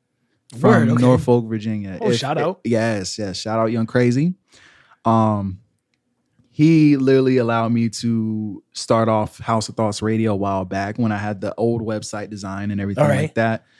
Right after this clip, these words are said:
Speaker 1: I covered his story, and he was
Speaker 2: And,
Speaker 1: actually
Speaker 2: uh,
Speaker 1: impressed.
Speaker 2: Ho-, Ho-, House of Thoughts is, uh, that, that's your podcast, right?
Speaker 1: Yeah, yeah, that's
Speaker 2: Oh,
Speaker 1: my podcast.
Speaker 2: nice.
Speaker 1: Yes, yes.
Speaker 2: Yo, links in the bio.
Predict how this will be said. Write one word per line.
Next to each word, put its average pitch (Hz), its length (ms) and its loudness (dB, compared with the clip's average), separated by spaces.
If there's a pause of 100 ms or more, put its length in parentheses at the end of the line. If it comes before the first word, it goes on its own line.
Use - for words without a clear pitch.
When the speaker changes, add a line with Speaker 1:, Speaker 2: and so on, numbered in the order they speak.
(300)
Speaker 1:
I 120 100 -2
covered 123 400 -2
his 120 180 -2
story, 117 600 0
and 120 120 0
he 127 120 4
was 120 100 4
Speaker 2:
And, 190 160 4
Speaker 1:
actually 165 220 2
Speaker 2:
uh, - 20 -4
Speaker 1:
impressed. 123 480 -2
Speaker 2:
Ho-, 196 180 2
Ho-, 202 160 6
House 220 200 6
of 214 80 6
Thoughts 240 180 8
is, 190 100 4
uh, 175 420 8
that, 190 120 8
that's 208 160 4
your 277 60 2
podcast, 135 420 0
right? 185 220 0
Speaker 1:
Yeah, 139 180 4
yeah, 120 220 -2
that's 190 200 4
Speaker 2:
Oh, 160 180 6
Speaker 1:
my - 20 -2
podcast. 151 40 0
Speaker 2:
nice. 165 400 4
Speaker 1:
Yes, 117 280 -4
yes. 110 260 -4
Speaker 2:
Yo, 208 120 4
links 208 280 6
in 240 60 6
the 160 80 4
bio. 127 480 0